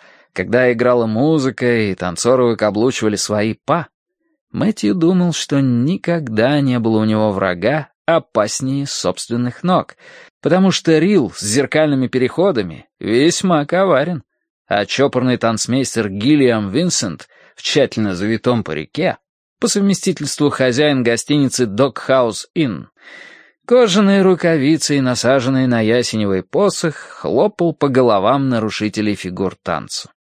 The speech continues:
И стоило Мэтью слегка споткнуться, как палка с перчаткой тут же нашла его затылок. Мэтью с гневным лицом обернулся к Винсенту,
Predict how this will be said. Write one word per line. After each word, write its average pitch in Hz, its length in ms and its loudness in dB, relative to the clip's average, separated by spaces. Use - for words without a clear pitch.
И 160 160 4
стоило 185 420 2
Мэтью 180 400 0
слегка 165 460 0
споткнуться, - 840 -6
как 117 200 -2
палка 147 320 0
с - 80 -6
перчаткой 151 640 0
тут 139 420 -2
же 170 140 -2
нашла 123 460 0
его 127 260 2
затылок. 120 600 -4
Мэтью 131 500 2
с 120 100 -2
гневным 135 500 2
лицом 143 340 0
обернулся 131 580 0
к - 80 -12
Винсенту, 113 680 -6